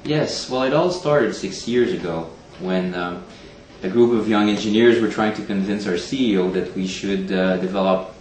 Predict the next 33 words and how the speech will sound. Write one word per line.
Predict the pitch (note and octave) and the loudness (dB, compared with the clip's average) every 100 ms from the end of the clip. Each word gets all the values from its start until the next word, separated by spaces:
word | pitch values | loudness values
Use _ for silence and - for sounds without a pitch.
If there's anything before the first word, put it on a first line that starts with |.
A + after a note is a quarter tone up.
| - | -8
the | G2 F2+ | -4 -2
ultimate | F2 F2+ - F#2 F2 - - - | -2 -4 -4 -4 -4 -10 -18 -18
sport | - - A#2 G#2+ | -12 -2 0 0
A | F2 | -4
T | - E2 | -6 -8
V. | D#2 D#2 - - - - - - | -8 -10 -14 -20 -20 -20 -20 -8
And, | F#2+ F2+ F2 F2 | -4 -2 -2 0
um, | F2 E2+ E2+ - - - | -2 -2 -6 -12 -14 -6
you | F#2+ | -4
should | - F2+ | -2 -2
know | F2 | 0
our | F2 | -2
C | - F#2+ | -2 0
E | F2 | 0
O, | E2+ | 2
José | F2 E2+ F2 | 0 -2 -2
Boisjoli, | E2+ E2+ F2 E2+ E2+ | -2 -2 -2 -2 -2
just, | D#2+ F2 D#2 - - - - - - | -2 -6 -8 -16 -20 -20 -20 -20 -12
uh, | F3 D#3+ | -6 -6
turned | - F#2 F3 | -4 -2 -2
a | |
challenge | - G#2 G#2+ G2 | 0 2 2 2
on | F#2 F2+ | -2 0
them | B2 C3+ G#2+ | 2 2 0
and | F#2 | 0
asked | F#2 F#2 - | -2 -4 -4
him, | G#2+ G#2 G2 - | -2 -2 -6 -6
and | F#2 | -6
asked | F2+ F#2+ G2+ - | -2 0 0 -2
the | F2+ F#2+ | -6 -2
engineers | F#2 F#2 A2+ A#2 A2 | -2 0 2 4 2
what | G#2+ A2 C3+ D3 B2+ | -2 0 4 4 2
exactly | A2 - A2 A2 - F#2 D#2 | -4 -2 -2 -2 -4 -6 -6